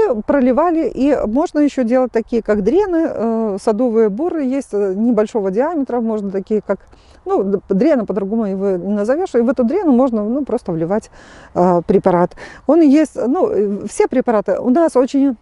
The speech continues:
очень много, целая линейка разработана, э, б-, препаратов, э, с триходермой,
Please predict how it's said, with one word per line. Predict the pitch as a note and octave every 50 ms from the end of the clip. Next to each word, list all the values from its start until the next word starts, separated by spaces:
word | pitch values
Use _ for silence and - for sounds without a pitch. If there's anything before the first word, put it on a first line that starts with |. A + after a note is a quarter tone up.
| _ _ _ - - - _ _
очень | - D4 D#4+ D#4+ C#4+ B3
много, | B3 C#4+ D4+ A#3+ G#3 G#3
целая | - C4+ C4 C4 B3
линейка | A#3 B3+ B3 B3+ C4+ C4 - A3
разработана, | A3 A#3 G#3+ G#3 G#3+ G#3+ G#3 C#4 - A3+ G#3+ A3+ G#3 A3 G#3 G3 F#3+ - -
э, | - G3+ A3 G#3+ G#3+ A3 G#3+ G#3+ G3 E3+
б-, | D#3 F#3+ F#3+ G#3 C3+ A3 -
препаратов, | - B3+ B3 B3 A#3+ B3 A#3+ - G3 F3+ -
э, | - G#3+ G#3+ G3+ G3+ G3+ G3
с | - - - - F3+ G3+ C5 - G3 -
триходермой, | C#4+ F4 - D4 A3 F3+ G#3 B3+ B3 A3+ G3+ F#3+ F3+ E3+